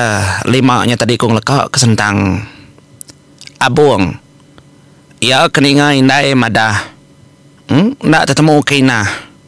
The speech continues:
Nadai ketemu kenduk seligu muari mega.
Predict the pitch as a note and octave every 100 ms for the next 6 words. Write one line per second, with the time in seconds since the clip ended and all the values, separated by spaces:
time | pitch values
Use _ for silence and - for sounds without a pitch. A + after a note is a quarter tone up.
0 | - _ _ _ - - C3+ D3+ C3+ -
1 | - B2+ A#2+ B2 - A#2+ B2 G#2+ A#2+ A#2
2 | A#2 - A#2 G#2+ G#2 G#2+ F#2+ F#2 E2+ E2+
3 | D2